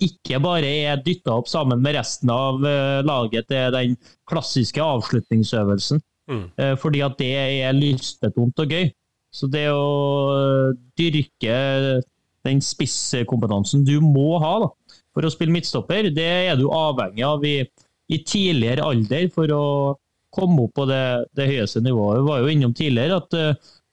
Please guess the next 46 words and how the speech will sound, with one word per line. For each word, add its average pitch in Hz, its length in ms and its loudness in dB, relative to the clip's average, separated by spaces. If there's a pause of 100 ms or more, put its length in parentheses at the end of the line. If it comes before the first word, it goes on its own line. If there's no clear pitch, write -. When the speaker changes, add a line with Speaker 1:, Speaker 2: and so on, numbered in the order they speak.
(180)
Speaker 1:
mange 156 200 2
har 143 160 0
vel 135 240 0
snakket 135 320 -2
om 123 140 0
at, 127 120 -2
«Ja, 127 240 0
vi 127 240 -2
skal 131 220 -2
være 123 160 0
så 139 160 0
gode 135 320 2
med 143 160 0
ballen 127 380 0
og 135 80 -4
bla, 135 100 0
bla, 131 160 -2
bla, 135 180 -2
så 147 140 -2
kan 147 160 -2
ikke 113 220 -4
vi - 20 -6
hedde.» 156 380 -2 (560)
Eh, 139 80 0
og 147 100 0
så 156 160 -2
går 151 180 0
det 127 100 0
kanskje 143 200 0
over 120 200 0
til 127 180 0
at 123 60 -12
du 139 100 0
må 131 180 2
være, 127 460 -2
nei, 131 180 -2
du 139 160 0
må 139 160 0
være 127 300 0
en, 131 200 -12
eh, 127 440 -6
koloss 160 680 -2
og 139 560 0
takle 165 440 -2
og 135 60 2
hedde. 160 320 0